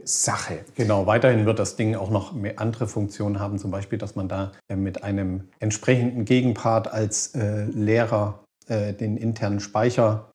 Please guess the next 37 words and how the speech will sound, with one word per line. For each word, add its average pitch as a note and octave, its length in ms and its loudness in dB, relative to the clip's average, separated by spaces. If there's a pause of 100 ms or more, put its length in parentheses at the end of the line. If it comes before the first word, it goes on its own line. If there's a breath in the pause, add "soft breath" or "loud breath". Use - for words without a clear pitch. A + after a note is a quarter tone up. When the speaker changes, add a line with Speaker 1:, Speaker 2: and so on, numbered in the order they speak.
Speaker 2:
schnell A2 540 2 (120)
wieder A#2 280 2
deaktivieren A#2 760 4
kann A2+ 260 2
oder G#2+ 200 0
aktivieren A#2 600 0
für G2 500 -2 (240)
äh, G2+ 240 -4
damit G2 280 -4
man F#2+ 100 -2
nicht, - 380 -6
äh, F#2 160 -4
spickt - 420 -2
sozusagen. C3+ 600 6
Speaker 1:
Mhm. - 60 -10 (200 loud breath)
Speaker 2:
Also B2+ 200 6
da A#2+ 120 6
gibt's - 360 0
schon C#3+ 200 6
noch B2+ 180 2
so A#2+ 420 2
einige A#2+ 360 2
Ideen, A2 600 2
Speaker 1:
Mhm. A#2 280 -2
Speaker 2:
die A#2 120 2
man A2 180 4
damit G#2+ 280 2
dann G2 120 0
umsetzen G2 540 0
kann. F2+ 260 -10 (280)
Speaker 1:
Okay, B2+ 220 8 (240 loud breath)
dann D3+ 380 6
<clears throat> - 40 -8
gehen F3 160 12
wir G#3 80 12
mal D#3+ 360 8
weiter D#3 880 8